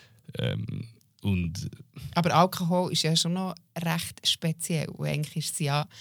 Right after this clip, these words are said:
Speaker 1: Ja, natürlich, aber also Nikotin ja auch. Und das ist ja so ein bisschen das Problem. Oder man kommt vom Nächsten ins Übernächste, ins Überübernächste und man kommt vom Nikotin zum Alkohol, zum Cannabis,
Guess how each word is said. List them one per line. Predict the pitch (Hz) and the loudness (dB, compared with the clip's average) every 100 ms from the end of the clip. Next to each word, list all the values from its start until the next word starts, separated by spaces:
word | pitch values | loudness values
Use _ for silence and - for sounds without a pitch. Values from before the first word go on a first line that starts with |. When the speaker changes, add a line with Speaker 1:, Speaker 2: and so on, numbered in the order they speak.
| - - - - - - - - - - | -16 -16 -16 -16 -18 -20 -20 -20 -20 4
Speaker 1:
Ja, | 120 143 | 10 12
natürlich, | 143 117 151 165 - 120 | 10 8 8 8 6 6
aber | 117 110 | 6 8
also | 120 117 110 101 101 - | 6 8 8 6 0 4
Nikotin | 117 113 110 120 127 | 6 6 4 6 8
ja | 120 117 143 | 10 10 8
auch. | 110 | 8
Und | 110 113 - | 8 6 6
das | 123 | 6
ist | 127 | 8
ja | 113 | 8
so | 117 | 8
ein | 117 | 6
bisschen | 113 | 2
das | |
Problem. | 113 101 123 117 113 | 0 4 6 4 2
Oder | 113 113 101 98 - - - | 4 4 4 0 -6 -10 -2
man | 117 117 | 6 8
kommt | 117 113 113 | 10 8 6
vom | - 107 98 101 | 4 4 6 6
Nächsten | 107 117 113 123 | 8 6 6 4
ins | 104 | 6
Übernächste, | 113 117 117 110 110 107 | 4 8 8 8 6 2
ins | 98 | 2
Überübernächste | 110 104 123 135 135 131 - 143 131 | 4 4 4 6 4 2 0 0 0
und | 104 | 0
man | 101 | 2
kommt | 107 98 | 0 0
vom | 101 | 0
Nikotin | 101 - - 110 123 117 | 0 0 0 4 4 4
zum | 113 - | 2 2
Alkohol, | 107 117 110 104 107 110 | 4 2 2 0 2 2
zum | 113 87 | 0 -2
Cannabis, | - 104 104 107 107 - | 0 4 4 4 2 2